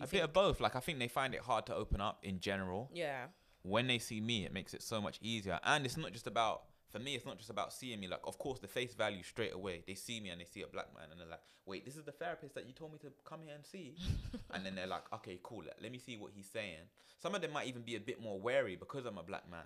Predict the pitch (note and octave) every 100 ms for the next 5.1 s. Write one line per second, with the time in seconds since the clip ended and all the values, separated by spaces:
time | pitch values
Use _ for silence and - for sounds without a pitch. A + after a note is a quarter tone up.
0 | D3+ D3+ D3+ D3+ D#3 C#3 C3 - - -
1 | - B2+ B2 - B2+ A2 G#2 G2 F#2+ -
2 | B2 A#2 A2+ F#2 F#2 F#2+ F#2 F2 - A#2
3 | G#2+ G#2 G2+ G2+ - - G2+ G2 G2+ F#2+
4 | G2 G2+ G#2+ - A#2+ - G2+ B2 A#2+ A#2
5 | A2